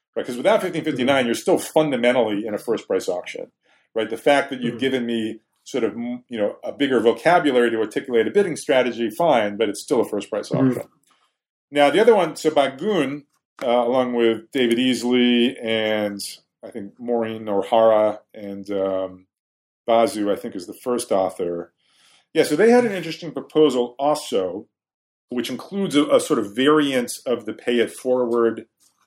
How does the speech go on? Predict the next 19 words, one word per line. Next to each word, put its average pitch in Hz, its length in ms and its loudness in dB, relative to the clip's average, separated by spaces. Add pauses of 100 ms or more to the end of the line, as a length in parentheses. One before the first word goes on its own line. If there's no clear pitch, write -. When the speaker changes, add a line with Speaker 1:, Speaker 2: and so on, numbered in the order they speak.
(140)
Speaker 1:
idea. 117 760 -2 (560)
So 123 920 6 (340)
th-, 147 240 -4
there's 135 160 -4
a 147 60 -4
bunch 170 240 2
of 143 60 2
aspects 127 460 -2
to - 80 -12
their 110 120 -8
proposal, 101 500 -2
but 107 120 -12
the - 60 -14
part 160 220 2
that's 110 160 -8
relevant 123 460 4 (480)
for 117 160 -14
me 117 160 -10
now 110 680 -4